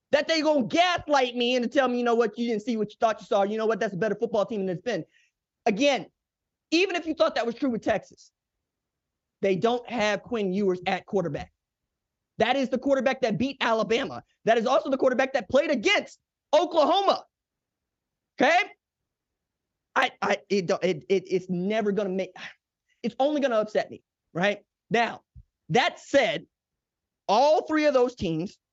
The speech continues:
Texas, Oklahoma, and Alabama, have a path to the college football playoff. That path, though, means that you gotta win out. So Alabama, they gotta beat L S U. And then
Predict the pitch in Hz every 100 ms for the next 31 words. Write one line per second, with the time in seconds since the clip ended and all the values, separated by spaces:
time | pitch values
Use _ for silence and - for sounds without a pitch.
0 | _ - 240 - 247 254 - - 208 233
1 | 233 202 208 - 185 220 202 226 220 185
2 | 135 180 - _ _ _ _ _ _ 190
3 | 233 240 240 196 180 170 _ _ _ 277
4 | 240 247 220 208 214 214 196 190 285 214
5 | 117 - _ _ _ _ _ _ _ 185
6 | 190 - 302 285 - 185 170 - - 151
7 | 196 208 190 175 - 214 143 240 294 294
8 | 277 254 214 - _ _ _ _ _ _
9 | 214 208 277 285 285 240 233 247 233 220
10 | 220 208 196 185 180 - _ _ _ 190
11 | 240 349 262 254